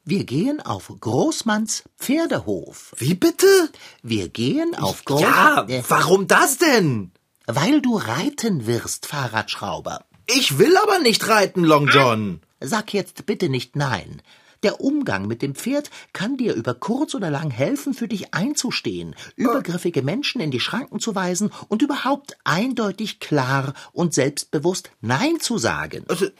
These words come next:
Speaker 1: Das ist dein Weg aus der Ja-Sager-Falle. Bei Conny hat es wunderbar funktioniert, wie du gesehen hast.
Speaker 2: Kater, ich weiß überhaupt nicht, was ich sagen soll.
Speaker 1: Dann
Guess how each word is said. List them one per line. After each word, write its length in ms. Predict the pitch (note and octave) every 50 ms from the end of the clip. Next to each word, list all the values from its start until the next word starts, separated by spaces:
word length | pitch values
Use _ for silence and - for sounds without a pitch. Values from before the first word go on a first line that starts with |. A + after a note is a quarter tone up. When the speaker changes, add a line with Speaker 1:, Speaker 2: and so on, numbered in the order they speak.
| _ _ _ _ _ _ _ -
Speaker 1:
Das 180 | G#3 G#3+ -
ist 300 | C#4 C#4 - - - - -
dein 420 | - G#3 G#3+ C4+ D#4 D#4 C4+ G3+
Weg 340 | F#3 G#3+ D4 D#4+ D4+ - -
aus 160 | F#3+ G3 -
der 120 | G3 F3+ E3
Ja-Sager-Falle. 1080 | C#3+ F3 E3+ G#3 C4 D4 C4 A#3+ G3 E3 - C3 - - - G#2+ F2 D#2+ D2 C2 - _ _ - - E2+ D#2+ A2+ - - - - _ _ -
Bei 140 | F3 F3+
Conny 380 | F3 - - A3+ C#4+ D#4 D#4 G#3+
hat 160 | D#3 F3+ -
es 200 | E3 - - G#2+
wunderbar 480 | A2+ D#3+ B3+ D4+ D#4 C#4+ C#4 B3 B3 -
funktioniert, 720 | - G#3+ A3 F3+ - - G3+ F3 G3+ C#4+ E4 D#4+ - - - - D3 C#3 -
wie 80 | C#3
du 100 | B2+ A#2
gesehen 460 | - - - - G2 F2 E2 D#2+ D2+ -
hast. 460 | - - - - - - - - - - - _ _ _ _ _ _ _ - - - _ _ _ _ _ _ _ _ _ _ _ _ - -
Speaker 2:
Kater, 360 | D#3 D#3+ F#3 A3+ - D4 B3
ich 100 | A3 E3
weiß 180 | F#3 F#3+ A#3 A3+
überhaupt 380 | C4 A3 G#3 F3 G#3+ A3 G3+
nicht, 100 | B3 G3+
was 160 | F#3+ G#3+ F#3+ F#3+
ich 140 | F3 C3
sagen 360 | C3+ D#3 D#3+ G#3+ D#4+ F4+ F4 D#4+
soll. 540 | C#4+ C4+ B3 A3+ G#3 F#3+ E3+ D#3 C3 G#2+ - _ _ -
Speaker 1:
Dann 300 | - E3+ F3+ F#3+ F3 F3